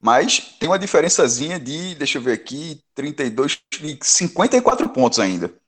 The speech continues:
É, ou seja, é uma campanha bem pesada pro Ceará empatar com o Santa em pon-, em pontuação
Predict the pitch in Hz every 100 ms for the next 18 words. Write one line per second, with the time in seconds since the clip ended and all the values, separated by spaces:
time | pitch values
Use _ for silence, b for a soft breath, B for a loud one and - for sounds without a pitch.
0 | _ _ _ - 80 85 - - - -
1 | 143 143 127 113 104 135 - 160 160 -
2 | 254 240 359 175 127 - 143 156 123 123
3 | 131 151 160 143 139 - 147 139 139 156
4 | 160 175 196 147 139 147 156 202 -